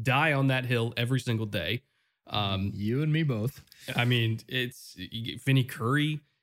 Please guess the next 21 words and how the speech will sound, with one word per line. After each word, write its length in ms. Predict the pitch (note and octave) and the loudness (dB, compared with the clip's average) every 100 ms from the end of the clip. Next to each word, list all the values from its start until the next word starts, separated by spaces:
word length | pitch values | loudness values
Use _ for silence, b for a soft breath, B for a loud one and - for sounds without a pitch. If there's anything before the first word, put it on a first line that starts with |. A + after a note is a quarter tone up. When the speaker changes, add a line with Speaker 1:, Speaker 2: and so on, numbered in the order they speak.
| - | -12
Speaker 1:
Sheldon 480 | - A#2+ A#2+ G#2+ F#2+ | -4 0 0 0 0
Rankins. 760 | B2 C#3 - F3 C#3+ C#3 - - _ _ _ _ _ | 2 2 4 4 6 2 0 -12 _ _ _ _ _
It's, 520 | A2+ D3 - - - - | -2 -2 -2 -14 -16 -4
it's 360 | C#3+ F#3 - _ _ _ - | -2 -2 -6 _ _ _ -18
pretty 420 | - A4 F#4 D4 | -2 0 2 0
crazy 640 | - A3+ F#3+ E3+ B2 A#2 | -2 0 2 2 4 2
the, 340 | A2 A2 G#2+ - | 4 2 2 -2
the 80 | C3 | -4
stable 600 | - - B2+ B2 A#2 G#2+ | -4 0 2 2 2 0
they're 180 | G#2 G#2+ | 0 -2
building 440 | G#2 A2+ A2 G#2 F#2+ | 0 0 0 -2 -4
here. 200 | G2 F2+ | -6 -8
It's 160 | G2+ D3 | -4 0
no 160 | D3+ | 2
wonder 380 | C3+ C3+ C3 A#2 | 4 4 4 4
why 220 | A2+ G#2+ | 2 2
the 100 | G#2+ | 0
Jets 280 | A2 A#2+ A2+ | 0 0 0
defensive 460 | B2+ A#2 A2+ G#2+ G2+ | -2 0 -2 -2 -2
line 180 | A2 | 0
rotation 580 | A2+ A2 A#2 A2+ A#2+ A2+ | 0 0 0 0 0 -2